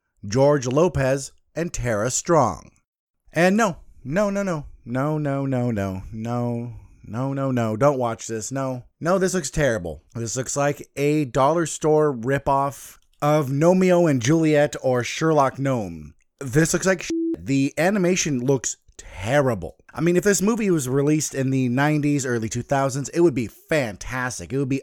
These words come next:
amazing. And we'd be talking about how amazing this movie looks and how it's going to pave the way for future animated films. But no, this is being released in twenty eighteen, and it looks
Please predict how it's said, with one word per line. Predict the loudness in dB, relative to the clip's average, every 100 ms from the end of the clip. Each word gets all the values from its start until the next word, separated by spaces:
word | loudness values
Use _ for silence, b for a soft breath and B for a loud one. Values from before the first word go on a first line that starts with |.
| -4
amazing. | -4 -2 -4 -4 -2 -2 -2 -6 -10 -14 _ 0
And | 4
we'd | 4
be | 4
talking | 0 0 0 0
about | 2 2
how | 4 4
amazing | 4 4 2 2 0
this | -2 -2
movie | 0 2
looks | 2 0 -2
and | -2
how | 0 0
it's | 0
going | 2 2
to | 2 0 -2 B -2
pave | 0 0 0
the | 2
way | 4 4 2
for | 0 0
future | 0 -2 0 2 0
animated | 0 0 -2 -4 0
films. | 0 0 -4 -10 -4
But | 2
no, | 4 2
this | 0
is | -2
being | -2 0
released | -2 -2 -4
in | -6
twenty | -4 -4 -2 -4
eighteen, | -4 -6 -6 -4 -2
and | -2
it | -2
looks | -2 -4 -6 -12